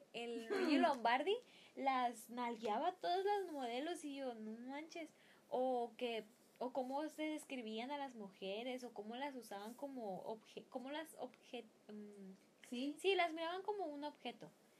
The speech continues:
Speaker 1: O sea, siento que eso se daba porque en ese tiempo era,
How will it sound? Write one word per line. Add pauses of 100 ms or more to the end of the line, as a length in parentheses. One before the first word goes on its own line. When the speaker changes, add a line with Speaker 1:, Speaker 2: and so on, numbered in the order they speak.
(180)
Speaker 1:
O
sea,
siento
que
eso (200)
se
daba (480)
porque
en
ese
tiempo
era,